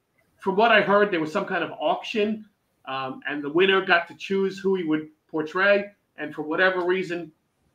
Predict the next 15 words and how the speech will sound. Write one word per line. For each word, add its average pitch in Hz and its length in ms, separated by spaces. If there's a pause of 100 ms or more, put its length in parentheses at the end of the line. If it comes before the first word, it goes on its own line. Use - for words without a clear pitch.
(180)
the 156 80
person 175 380
picked - 300
me. 185 380 (360)
So 147 200
he 160 160
figured 165 440
maybe 160 220
he 143 120
can 143 160
bring 151 200
me 170 280
in. 185 140
And, 139 180
um, 127 280